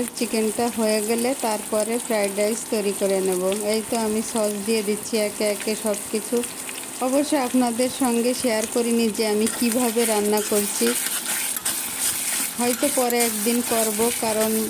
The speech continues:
বাসায় ইতিমধ্যে অনেক কাজ চলে আসছে, বাজার থেকে অনেক মাছ নিয়ে আসছে, এই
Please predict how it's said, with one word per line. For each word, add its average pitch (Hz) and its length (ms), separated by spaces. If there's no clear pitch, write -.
বাসায় 220 440
ইতিমধ্যে 214 640
অনেক 226 200
কাজ 226 180
চলে 214 260
আসছে, - 380
বাজার 214 280
থেকে 247 200
অনেক 220 180
মাছ 214 220
নিয়ে 208 240
আসছে, 220 300
এই 214 80